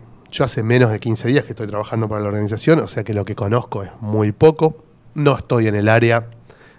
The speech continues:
en el tema de, de, de, del tema de convocar a los invitados. Estoy por ahora trabajando en el tema de los stands, eh, así que no les puedo adelantar mucho más. Pero yo que ustedes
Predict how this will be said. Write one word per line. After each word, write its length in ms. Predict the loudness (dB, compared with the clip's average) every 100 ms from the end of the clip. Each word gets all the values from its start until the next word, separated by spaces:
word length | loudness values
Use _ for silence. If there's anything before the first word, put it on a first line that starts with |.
| _
en 140 | -4
el 140 | -2 0
tema 220 | 2 2
de, 240 | 0 -4
de, 220 | -6 -8 -6
de, 200 | -8 -8
del 280 | -8 -8
tema 220 | -6 -4 -2
de 380 | -4 -6 -8 -8
convocar 380 | -4 -2 2 2
a 60 |
los 160 | 0 -4
invitados. 400 | -4 0 0 0
Estoy 180 | -6 -8
por 160 | -6
ahora 220 | -2 -2
trabajando 380 | 0 -2 -2 -2
en 40 | -2
el 60 |
tema 180 | -4 -6
de 80 | -6
los 120 | -6
stands, 500 | -4 -2 -2 -4 -12 -20 -20 -20 -20 -20 -6
eh, 440 | -4 -2 -2 -4 -8
así 220 | -10 -4
que 80 | 2
no 140 | 4
les 100 | 4
puedo 200 | 4 2
adelantar 340 | 0 -4 -6
mucho 200 | -8 -8
más. 140 | -10 -12 0
Pero 320 | 4 4 2 -8 -20 _ -20 -20 -20 _ -14
yo 240 | 0 0
que 100 | 2
ustedes 600 | 0 6 6 6 2 -6